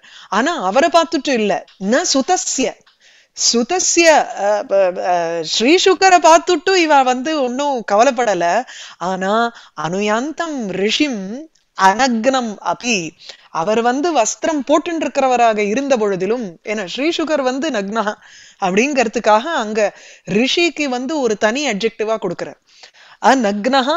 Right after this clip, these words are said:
வஸ்திரம் இல்லாதவரா-, வஸ்-, அதாவது வஸ்திரம் இல்லாதவராக இல்லாமல் இருந்த பொழுதிலும், வஸ்திரம் போட்டுட்டு இருந்த பொழுதிலும், அப்போ ஸ்ரீசுகர் அங்க வஸ்திரம் இல்லாத அவர் மாட்டுக்கு நடந்து போயிட்டு இருந்தார். இவாளுக்கு அதை பத்தி கவலை இல்ல, ஏன்னா அவர் வந்து விவிக்த திருஷ்டி, அவருக்கு அந்த மாதிரி பூத்தமான ஒரு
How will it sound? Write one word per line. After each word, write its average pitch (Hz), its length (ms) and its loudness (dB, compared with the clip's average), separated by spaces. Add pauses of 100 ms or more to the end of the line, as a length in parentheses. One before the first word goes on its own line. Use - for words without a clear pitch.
வஸ்திரம் 311 600 0 (200)
இல்லாதவரா-, 277 840 6
வஸ்-, - 440 0
அதாவது 269 500 2
வஸ்திரம் 214 420 0
இல்லாதவராக 262 880 6
இல்லாமல் 311 440 6
இருந்த 240 260 2
பொழுதிலும், 202 460 -2 (240)
வஸ்திரம் 302 360 2
போட்டுட்டு 285 300 0
இருந்த 226 160 0
பொழுதிலும், 190 420 -4 (480)
அப்போ 285 340 0 (120)
ஸ்ரீசுகர் 294 480 0
அங்க 220 220 -2
வஸ்திரம் 214 320 -4
இல்லாத 247 300 0
அவர் 190 200 2
மாட்டுக்கு 320 320 0
நடந்து 247 200 -2
போயிட்டு 220 260 -2
இருந்தார். 165 280 -6 (300)
இவாளுக்கு 285 360 2
அதை 277 160 4
பத்தி 330 200 -4
கவலை 220 280 0
இல்ல, 185 240 0
ஏன்னா 247 320 2
அவர் 214 240 -4
வந்து 254 200 -6
விவிக்த 262 360 -8
திருஷ்டி, - 360 -8 (580)
அவருக்கு 277 380 2
அந்த 247 160 -2
மாதிரி 277 240 0
பூத்தமான 320 680 -2
ஒரு 196 300 -4